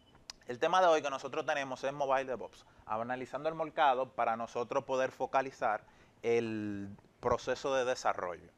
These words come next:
¿Qué pasa? Que dentro de en, el entorno mobile nosotros tenemos un conjunto de herramientas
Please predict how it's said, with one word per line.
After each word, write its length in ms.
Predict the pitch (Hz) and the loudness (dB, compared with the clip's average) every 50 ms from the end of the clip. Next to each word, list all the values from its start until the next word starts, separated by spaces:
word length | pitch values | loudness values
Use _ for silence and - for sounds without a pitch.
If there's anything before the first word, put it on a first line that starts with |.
| _ _ _ - - - - - - - - - - _ - - | _ _ _ -20 -20 -20 -20 -20 -20 -20 -20 -20 -20 _ -4 0
¿Qué 120 | 165 165 | 0 4
pasa? 380 | 165 175 151 127 - - 92 - - _ _ - | 10 10 10 10 8 4 -2 -4 -6 _ _ -4
Que 480 | - 147 143 139 139 139 139 135 - - | 0 0 2 2 4 2 2 0 -2 -6
dentro 560 | 131 117 147 147 147 143 - 160 151 147 147 | -4 -4 -4 -4 -4 -4 -2 0 0 2 2
de 460 | 143 147 147 147 147 143 139 - - _ - | 2 0 2 2 2 0 0 -2 -6 _ -4
en, 240 | 135 131 135 117 - - | -4 -4 -4 -8 -12 -10
el 100 | - 131 | -4 -2
entorno 460 | 131 135 131 - 147 151 170 180 190 180 | -2 -2 0 0 0 2 2 2 2 2
mobile 380 | 180 185 180 180 160 139 139 | 4 6 10 10 10 10 10
nosotros 400 | 135 127 - 151 131 160 165 156 | 6 0 -4 -4 -2 -2 -2 -2
tenemos 340 | 147 156 160 160 160 143 - | -2 -2 -2 -4 -4 -6 -6
un 140 | 165 170 170 | -8 -2 0
conjunto 420 | 180 170 156 165 170 165 151 160 | 0 0 0 -2 -6 -2 0 2
de 80 | 156 151 | 4 4
herramientas 920 | 147 147 143 139 139 147 156 156 143 120 110 104 - 107 104 - - - | 4 2 0 0 -2 -4 -4 -2 -2 -4 -4 -2 -2 -2 -2 -2 -4 -10